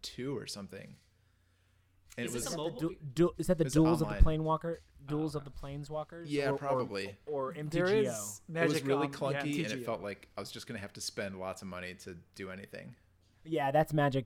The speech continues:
Speaker 3: That's Magic the Gathering Online, M T G O. Yeah.
Speaker 1: Okay.
Speaker 3: But
Speaker 2: Yeah.
Speaker 3: they have a free to, they have a free to play system in Magic Arena. That, I, I think, honestly, that's the easiest way to learn how to play Magic at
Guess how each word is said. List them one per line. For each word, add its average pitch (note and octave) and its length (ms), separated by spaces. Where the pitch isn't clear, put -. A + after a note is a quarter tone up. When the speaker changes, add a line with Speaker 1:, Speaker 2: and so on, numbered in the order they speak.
Speaker 3:
That's C#3+ 240
Magic C#3+ 300
the B2 40
Gathering A#2 260
Online, G#2+ 400
M A#2 100
T A2 100
G G#2 240
O. F#2 240
Yeah. G2+ 220
Speaker 1:
Okay. - 160
Speaker 3:
But D#3 100
Speaker 2:
Yeah. G#3 100
Speaker 3:
they A3 60
have B3 100
a G#3+ 60
free G3+ 280
to, F3+ 80
they E3+ 120
have G3 140
a F3+ 60
free G3 260
to F3 60
play D3 680
system B2+ 580
in B2+ 280
Magic B2 340
Arena. G#2+ 500
That, F3 220
I, F#3 320
I - 20
think, B3+ 220
honestly, D#3+ 440
that's D#3 300
the E3 220
easiest D#3 520
way C#3 160
to C#3 180
learn C3+ 420
how A#2+ 220
to - 100
play C3 240
Magic A#2 420
at A2+ 80